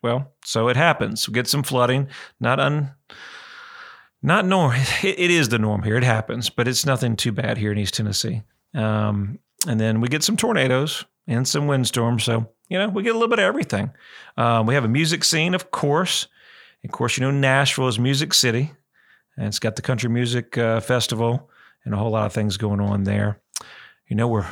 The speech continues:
smooth Tennessee whiskey, number seven. Uh, we won't get into that 'cause it's, I don't have a long time to talk <laughs> about it, but it's one of the best.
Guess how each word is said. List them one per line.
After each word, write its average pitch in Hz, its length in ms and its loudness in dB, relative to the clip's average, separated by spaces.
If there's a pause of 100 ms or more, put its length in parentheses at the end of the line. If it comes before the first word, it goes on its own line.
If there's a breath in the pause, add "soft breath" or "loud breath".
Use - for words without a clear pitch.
(120)
smooth 165 840 0
Tennessee 147 420 2
whiskey, 113 460 0
number 117 220 -2
seven. 104 520 -2 (800 soft breath)
Uh, 110 200 -6
we 113 60 -2
won't 117 180 0
get 113 100 2
into 104 200 0
that 113 360 2
'cause 104 200 -2
it's, - 380 0
I 117 100 -12
don't 113 120 -2
have 110 100 2
a 107 40 0
long 110 220 0
time 113 280 0
to - 80 -8
talk 135 220 2
<laughs> - 0 -
about 131 260 4
it, - 120 2
but 165 260 2
it's 147 180 2
one 156 140 2
of 120 80 2
the 117 60 0
best. 135 560 2